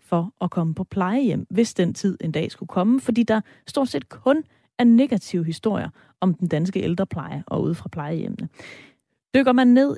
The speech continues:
i mediernes dækning, så vil man også nok typisk støde på en kilde, der er oppe i alderen, hvis de skal udtale sig om at være ældre, eller om problematikker forbundet med at være ældre. Men er det et problem? Og hvem skulle vi egentlig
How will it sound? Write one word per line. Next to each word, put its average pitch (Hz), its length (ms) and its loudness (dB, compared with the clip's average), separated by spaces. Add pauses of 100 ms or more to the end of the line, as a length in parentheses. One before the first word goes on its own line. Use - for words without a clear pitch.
i 208 240 4 (120)
mediernes - 720 2
dækning, - 320 -6
så 190 120 -2
vil 240 140 6
man 247 120 4
også 180 300 -4
nok 147 220 -10 (140)
typisk 226 400 -2
støde 160 260 -4
på 185 220 -2
en 180 140 -2
kilde, 185 280 -2
der 185 80 -2
er - 40 -4
oppe 170 240 -4
i - 60 -8
alderen, 185 440 0
hvis 226 260 0
de 202 120 0
skal - 200 -4
udtale 226 420 0
sig - 160 -8
om 180 160 0 (380)
at 165 100 2
være 151 200 0
ældre, 185 320 0 (120)
eller 226 240 4 (180)
om 190 220 2 (140)
problematikker 208 800 0
forbundet 165 520 -4
med 156 180 -4 (120)
at 180 60 -4 (120)
være 214 240 -4 (180)
ældre. 135 300 -10 (760)
Men 226 180 8
er 226 80 2
det 269 100 -4
et 277 140 -6
problem? 233 460 -4 (280)
Og 170 80 0
hvem 226 140 2
skulle 170 260 -4
vi 175 60 0
egentlig 175 260 -2